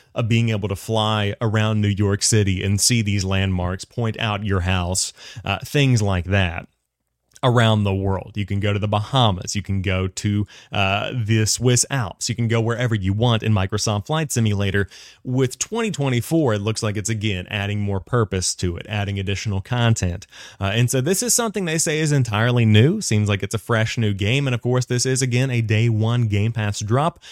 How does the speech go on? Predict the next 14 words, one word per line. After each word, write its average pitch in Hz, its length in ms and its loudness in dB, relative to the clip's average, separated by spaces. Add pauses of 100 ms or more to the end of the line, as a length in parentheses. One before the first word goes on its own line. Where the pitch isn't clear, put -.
(140)
for 110 180 -4
console 123 540 -2
and 120 380 0
P 110 180 0
C 117 260 -2
as 101 220 -2
well. 113 300 0
And 113 80 0
it's 107 140 -2
also 123 280 0
coming 127 420 -2
to 117 280 0
the 113 100 2
cloud. 110 480 -4